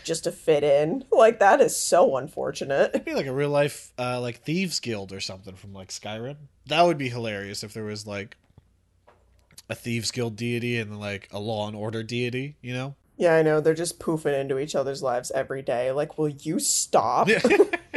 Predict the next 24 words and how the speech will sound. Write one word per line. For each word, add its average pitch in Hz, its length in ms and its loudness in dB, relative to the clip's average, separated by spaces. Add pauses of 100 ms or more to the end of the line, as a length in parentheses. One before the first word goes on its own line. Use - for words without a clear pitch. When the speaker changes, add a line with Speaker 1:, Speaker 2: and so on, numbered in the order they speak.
(1900)
Speaker 2:
Uh, 165 60 -6
it'd 160 260 0
be 262 140 2
a 180 60 8
real 165 260 2
yin 147 200 -2
and 127 160 -6
yang 147 220 0
situation, 104 580 -8
though, 101 320 -10
right? 104 340 -10
Because, 170 680 2 (800)
I 127 60 -8
mean, 120 180 -8
well, 135 180 0
I 113 160 -4
guess 170 140 0
the 135 120 -6
thieves 127 340 -4
could 113 160 -10
get 107 140 -4
along 101 380 -8
without 101 400 -10
the, 214 400 -6